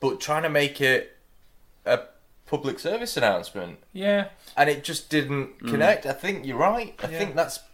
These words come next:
Speaker 1: bang on the money. That's why it didn't work.
Speaker 3: For a magical themed show, it was anything but.
Speaker 2: Yeah.
Speaker 3: Really. Boy Meets World is a completely different show because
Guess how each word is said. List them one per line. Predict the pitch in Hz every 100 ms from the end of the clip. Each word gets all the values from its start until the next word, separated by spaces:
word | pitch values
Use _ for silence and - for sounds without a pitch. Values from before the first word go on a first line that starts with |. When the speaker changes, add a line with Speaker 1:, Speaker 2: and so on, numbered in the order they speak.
| -
Speaker 1:
bang | 143 135
on | 123 117
the |
money. | 120 185 208
That's | -
why | 165 135
it |
didn't | 117 110
work. | 156 208
Speaker 3:
For | - - 208 208 202
a | 170
magical | 175 220 214 208 - 190
themed | - 175 175 165
show, | - - 139 104 117 -
it | 113 101
was | 110 -
anything | 113 110 110 95 -
but. | 104 101 - - - - -
Speaker 2:
Yeah. | - 107 98
Speaker 3:
Really. | 101 104 98 90 92 - - - -
Boy | 240 262
Meets | 226 196
World | 185
is | 147
a | 139
completely | 135 143 135
different | 127 120
show | - 110 101
because | 104 107 113 104 101 -